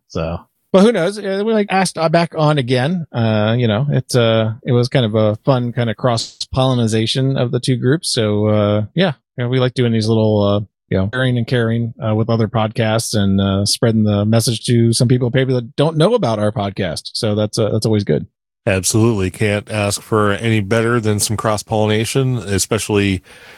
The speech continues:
Speaker 2: if we pick up some listeners and maybe they pick up some listeners. So if you are not listening to the Linux Lad podcast and you're the kind of person who likes to have a bunch of podcasts in your, in your feed reader,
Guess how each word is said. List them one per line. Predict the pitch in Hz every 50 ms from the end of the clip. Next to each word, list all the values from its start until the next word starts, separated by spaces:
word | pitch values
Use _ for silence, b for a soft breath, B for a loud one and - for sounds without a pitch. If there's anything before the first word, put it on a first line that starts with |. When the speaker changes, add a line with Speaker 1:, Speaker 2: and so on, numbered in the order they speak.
| B B B B
Speaker 2:
if | 110 90 -
we | 117 117 110
pick | 120 117 113 120
up | 107 -
some | - 113 104
listeners | 107 107 - - 113 127 135 120 101
and | 92 87 87
maybe | 92 92 87 92 90 85 85 85 - -
they | 95 82 90 92 113
pick | 113 - 123 -
up | 127 120
some | - - - 123
listeners. | 123 135 131 - - 165 180 196 190 - - - _ _ -
So | - - - 92 80 80 78 - B B B B B B B B B B B B -
if | 113 -
you | 113 110 110 113 110
are | 107 104 104
not | 110 117 117 113
listening | 113 101 107 110 113 107
to | 101 110
the | 104 104
Linux | 104 107 110 110 98 -
Lad | 120 113 107 104 98
podcast | - 107 104 104 101 - 110 110 131 139 -
and | - 101 95
you're | 98 101 101 95 95
the | 92 92
kind | - 117 110 104
of | 95
person | - 107 101 - 107 98
who | 98 101 101
likes | 98 98 95 90 - -
to | 107 92
have | 92 98 98 98 92
a | 90
bunch | 87 87 - - 139 143 147 127 - 135
of | 127 113 104
podcasts | - 127 127 123 117 - 127 120 120 - -
in | 113 110
your, | 110 113 110 107 107 101 95 98 - -
in | - 101
your | 98 98 95 90
feed | - _ - - 127 127 127
reader, | 123 127 127 127 135 156 165 156